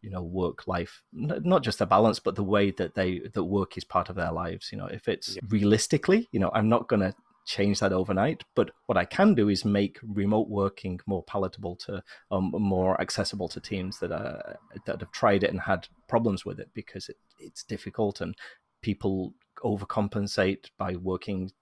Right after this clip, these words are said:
Speaker 1: too much. They're answering Slack at, you know, eleven o'clock at night. I think there's, there's some easy wins by structuring your day and structuring how you communicate better.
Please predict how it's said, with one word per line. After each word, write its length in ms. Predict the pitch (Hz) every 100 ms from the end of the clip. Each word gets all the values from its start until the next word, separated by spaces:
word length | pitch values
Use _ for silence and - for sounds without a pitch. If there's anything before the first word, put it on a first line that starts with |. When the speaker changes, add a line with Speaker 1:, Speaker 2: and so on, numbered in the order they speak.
| -
Speaker 1:
too 200 | - 92
much. 380 | 104 - - -
They're 260 | 92 92
answering 380 | 92 98 - 92
Slack 320 | - 90 -
at, 100 | - -
you 60 | 95
know, 140 | 92
eleven 280 | 98 95 92
o'clock 300 | - 92 -
at 60 |
night. 280 | 104 98 95 -
I 80 | 120
think 220 | 127 110
there's, 260 | 107 - -
there's 180 | 123 101
some 400 | - 113 101 101 - -
easy 440 | 113 117 107 113
wins 720 | 95 113 110 90 80 90 - - _ _ - -
by 380 | 98 95 92 90 _
structuring 640 | - - 104 - 98 92 101
your 160 | 90
day 360 | 90 92 92 87
and 160 | 87
structuring 440 | - - - 98 90
how 160 | -
you 120 | 90 82
communicate 500 | 127 151 185 - -
better. 320 | - -